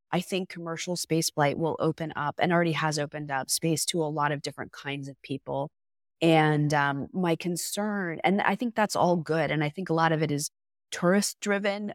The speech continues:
uh, experience driven. Some of it is driven by resources, uh,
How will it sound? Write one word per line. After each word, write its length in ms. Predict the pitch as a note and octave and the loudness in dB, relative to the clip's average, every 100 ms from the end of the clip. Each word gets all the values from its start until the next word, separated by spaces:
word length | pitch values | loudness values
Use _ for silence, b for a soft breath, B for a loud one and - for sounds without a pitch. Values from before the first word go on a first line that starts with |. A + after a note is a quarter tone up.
| - | 0
uh, 200 | F3 D#3+ | 2 2
experience 800 | F3 - - D#3+ E3 F#3+ F#3+ - | 0 -4 -2 0 2 2 2 2
driven. 480 | F3 F3 E3+ E3 F3 _ _ _ | 2 4 4 4 0 _ _ _
Some 260 | - - G3+ | -2 4 6
of 140 | G#3 | 6
it 200 | F#3+ F#3 | 4 4
is 360 | - E3+ E3 D#3+ | 4 4 6 4
driven 500 | E3 D#3+ D#3+ D#3 D#3+ | 4 4 6 2 0
by 640 | D3+ C#3+ C#3+ C#3+ C#3+ C#3 D3 | -2 -4 -4 -2 -2 -2 -2
resources, 920 | D3+ D3+ D#3 D#3 - D#3 D#3 D#3 - - | -2 -2 0 -2 0 -2 -2 -4 -8 -4
uh, 340 | D#3 C#3+ C3+ | -2 2 2